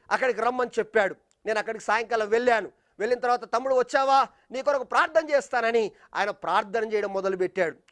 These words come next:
ఆ ప్రార్థనలో ఒక మాట ఏమన్నాడో తెలుసా? "తమ్ముడు, నువ్వు చావాలనుకుంటుంది, నిన్ను చంపాలనుకుంటుంది రోగం కాదయ్యా, నువ్వు చేసిన పాపం, నీ పితరులు చేసిన పాపం కనుక నువ్వు మొదట పాపిని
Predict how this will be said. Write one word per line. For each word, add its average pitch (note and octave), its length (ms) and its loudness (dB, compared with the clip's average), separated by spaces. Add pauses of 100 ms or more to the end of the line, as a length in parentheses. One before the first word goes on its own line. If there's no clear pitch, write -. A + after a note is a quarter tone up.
(180)
ఆ F#3 80 2
ప్రార్థనలో A3 480 -2
ఒక G#3+ 120 -6
మాట A3 260 0
ఏమన్నాడో A3 340 -4
తెలుసా? G3+ 440 -2 (320)
"తమ్ముడు, D4+ 280 4 (380)
నువ్వు B3+ 140 0 (100)
చావాలనుకుంటుంది, C#4+ 840 0
నిన్ను C4 300 -2
చంపాలనుకుంటుంది A#3+ 880 -2 (200)
రోగం B3+ 400 0
కాదయ్యా, G#3+ 500 2 (260)
నువ్వు B3 220 -6 (100)
చేసిన B3+ 260 0
పాపం, A3 540 0 (220)
నీ C4+ 100 -4
పితరులు D#4 380 -2
చేసిన C#4+ 300 -2
పాపం G3+ 480 -2 (240)
కనుక D4+ 180 2
నువ్వు D#4 160 0
మొదట C#4+ 280 0
పాపిని D4+ 720 0